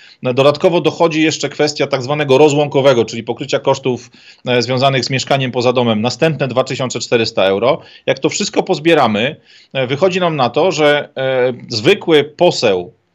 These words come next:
który funkcjonuje w Parlamencie Europejskim, niezależnie od tego, czy będzie to poseł, który coś w kraju znaczy, e, czy już nie, czy to jest dla niego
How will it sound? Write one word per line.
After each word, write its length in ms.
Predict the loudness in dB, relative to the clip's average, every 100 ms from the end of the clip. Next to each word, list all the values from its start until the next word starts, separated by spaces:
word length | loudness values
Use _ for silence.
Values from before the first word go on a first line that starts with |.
| _ _
który 220 | -6 -4
funkcjonuje 500 | -4 -4 -2 0 0
w 40 |
Parlamencie 480 | 2 2 0 -2 0
Europejskim, 800 | 2 2 2 -2 -4 -6 -6 -4
niezależnie 420 | -2 2 2 2
od 80 | -2
tego, 200 | 0 0
czy 120 | 0 -2
będzie 280 | -2 -2
to 100 | -4
poseł, 300 | -2 -2 -2 -4
który 180 | -4
coś 200 | 0 0
w 80 | -2
kraju 300 | 0 0 2
znaczy, 440 | 0 -2 2 0 0 -8 -14 -6
e, 80 | -4
czy 140 | 0
już 260 | 0 0 0
nie, 240 | 0 0
czy 120 | -4
to 120 | -4
jest 180 | -2 -2
dla 120 | -2
niego 420 | -2 0 4 4